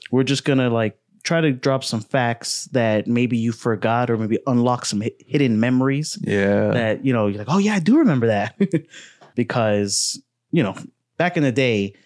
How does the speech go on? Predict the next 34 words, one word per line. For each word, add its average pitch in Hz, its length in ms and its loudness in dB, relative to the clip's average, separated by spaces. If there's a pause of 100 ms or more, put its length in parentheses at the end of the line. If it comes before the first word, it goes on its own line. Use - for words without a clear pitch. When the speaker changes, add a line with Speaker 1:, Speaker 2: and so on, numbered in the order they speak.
(120)
Speaker 1:
we 131 180 4
would 127 100 4
just 110 180 -2
be 120 160 2
watching, 110 640 -2
like, 104 200 -6
whatever 120 320 2
was 113 120 0
on 117 140 0
T 117 160 -2
V. 120 320 0
<laughs> - 340 -8
So 131 200 2
Speaker 2:
Well, 104 80 2
that's, 107 340 -2
that's - 320 -6
the 104 160 -4
only 101 240 2
option 101 340 0
we 104 100 2
had 117 280 0
back 104 220 0
then. 107 240 2
You 104 280 2
didn't 101 140 0
have 101 180 0
YouTube 107 460 0
like 104 220 -2
that. 101 260 0
You 104 100 0
didn't 101 140 -2
have, 104 160 -2
like, 101 220 0
everything 104 640 0